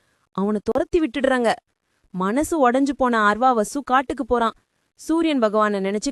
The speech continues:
கடுமையா தவம் இருக்கான். சூரியன் நேர்ல வந்து என்ன வரம் வேணும்னு கேக்குறாரு. அப்ப கூட அர்வாவசு அண்ணனை பழி வாங்கணும்னு நினைக்கல. செத்துப்போன எங்க அப்பா ரைப்பியர், அப்புறம் அந்த சாபத்துக்கு காரணமான பரத்வாஜர்,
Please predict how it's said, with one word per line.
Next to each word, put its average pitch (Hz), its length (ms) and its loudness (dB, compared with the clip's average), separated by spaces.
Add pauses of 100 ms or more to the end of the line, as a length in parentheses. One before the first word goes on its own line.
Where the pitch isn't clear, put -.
கடுமையா 247 380 2
தவம் 233 280 4
இருக்கான். 214 360 -2 (360)
சூரியன் 262 540 -2
நேர்ல 247 340 2
வந்து 220 440 4 (120)
என்ன 220 300 -2
வரம் 262 260 4
வேணும்னு 247 300 2
கேக்குறாரு. 233 380 4 (520)
அப்ப 175 400 2
கூட 330 320 6
அர்வாவசு 277 580 2 (140)
அண்ணனை 285 400 2
பழி 233 280 2
வாங்கணும்னு 247 440 2
நினைக்கல. 247 360 2 (720)
செத்துப்போன 277 640 0
எங்க 226 180 0
அப்பா 240 280 4
ரைப்பியர், 208 520 4 (260)
அப்புறம் 233 340 0
அந்த 226 220 0
சாபத்துக்கு 285 500 2
காரணமான 240 640 2
பரத்வாஜர், 220 640 2